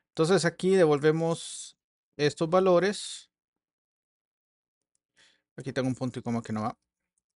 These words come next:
Dos, tres. Gallery.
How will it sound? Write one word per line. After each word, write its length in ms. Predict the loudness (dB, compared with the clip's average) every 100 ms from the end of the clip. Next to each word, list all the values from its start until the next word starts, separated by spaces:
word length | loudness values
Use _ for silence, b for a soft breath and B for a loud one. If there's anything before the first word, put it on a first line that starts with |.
| -20 _ _ _ _
Dos, 480 | 0 2 2 -2 -12
tres. 960 | -6 -2 0 -2 -4 -8 -8 -10 -12 -18 _ _ _ _ _ _ _ _ _ _ _ _ _ _ _ _ _ _ _
Gallery. 920 | -6 -2 -2 -2 -2 -2 -2 -4 -6